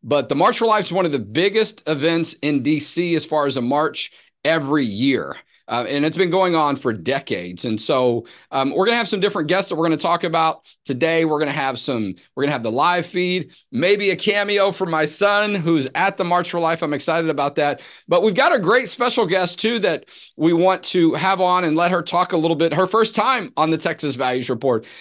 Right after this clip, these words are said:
somebody that you're probably familiar with. We are, we see her on social media a lot. We see her covering a lot of the issues that we work on. So we're glad to have her,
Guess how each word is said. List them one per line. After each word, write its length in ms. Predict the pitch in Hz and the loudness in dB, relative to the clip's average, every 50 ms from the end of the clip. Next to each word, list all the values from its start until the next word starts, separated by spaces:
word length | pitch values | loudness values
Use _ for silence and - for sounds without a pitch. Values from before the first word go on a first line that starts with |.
| - _ | -20 _
somebody 340 | - - 202 214 214 208 196 | -4 -4 0 2 2 2 4
that 180 | 180 185 170 | 2 2 2
you're 100 | 175 180 | 0 -2
probably 320 | 180 190 185 185 175 190 180 | 0 2 2 2 2 2 0
familiar 380 | - 175 170 175 185 180 180 | -2 -2 -2 2 4 4 4
with. 380 | 175 180 180 185 180 175 - - _ _ _ | 4 4 2 2 2 0 -2 -8 _ _ _
We 220 | 127 151 185 185 | -2 0 2 4
are, 180 | 180 175 175 170 | 4 4 4 4
we 100 | 165 156 | 2 2
see 140 | 147 - 185 | 0 2 2
her 140 | 185 180 170 | 2 2 2
on 100 | 170 165 | 2 0
social 320 | - 185 180 165 - 170 | 0 -2 -2 -2 -2 0
media 280 | 165 165 165 165 170 165 | 0 0 2 2 2 2
a 20 | |
lot. 280 | 160 160 160 160 147 139 | 4 4 2 2 2 0
We 100 | 151 147 | -4 -4
see 160 | - 170 165 | -2 0 0
her 120 | 165 151 | 0 0
covering 420 | 151 - 185 180 165 175 185 170 165 | -2 -2 -2 -2 0 0 -2 0 0
a 40 | |
lot 200 | 156 160 156 160 | 0 0 0 0
of 60 | 160 147 | 0 -2
the 160 | 139 135 147 | -4 -4 -4
issues 480 | 156 156 - - 156 147 143 123 - - _ _ _ _ _ _ _ _ _ _ _ _ _ _ - | -4 -2 0 0 0 0 0 -2 -6 -12 _ _ _ _ _ _ _ _ _ _ _ _ _ _ -2
that 180 | 127 151 147 135 | 0 0 2 2
we 80 | 143 | 2
work 260 | 135 127 160 185 180 | 2 4 4 2 2
on. 200 | 156 139 135 127 | 0 0 -2 -2
So 100 | - - | -2 -2
we're 80 | 151 143 | -2 -2
glad 320 | 131 135 147 151 175 175 | 0 0 0 0 0 -2
to 100 | - 160 | -2 -2
have 240 | 156 160 139 147 139 - | -2 -2 -2 -4 -2 -2
her, 340 | 170 151 147 143 139 139 | 0 2 2 2 0 -2